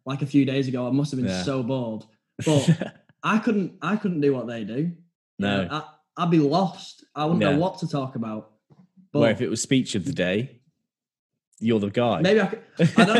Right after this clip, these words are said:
Speaker 1: know
Speaker 2: <laughs>
Speaker 1: what that would entail, but I think that maybe that's, maybe that's the niche that I'm going for. Maybe that's what I
Speaker 2: Yeah.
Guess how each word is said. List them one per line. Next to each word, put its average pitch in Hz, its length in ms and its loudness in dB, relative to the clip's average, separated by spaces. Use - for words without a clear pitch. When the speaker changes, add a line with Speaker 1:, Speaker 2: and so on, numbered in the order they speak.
Speaker 1:
know 233 80 6
Speaker 2:
<laughs> 208 160 6
Speaker 1:
what 208 240 0
that 196 180 2
would 185 140 8
entail, 185 480 2
but 143 160 0
I 165 80 0
think 196 180 -2
that 180 140 -6
maybe 214 180 2
that's, 196 220 -4
maybe 180 200 0
that's 185 140 -4
the 170 80 0
niche 165 220 0
that 147 80 -8
I'm 143 120 0
going 160 280 -2
for. 117 200 -6
Maybe 139 180 -4
that's 160 160 -8
what 147 120 -6
I - 40 0
Speaker 2:
Yeah. 95 60 0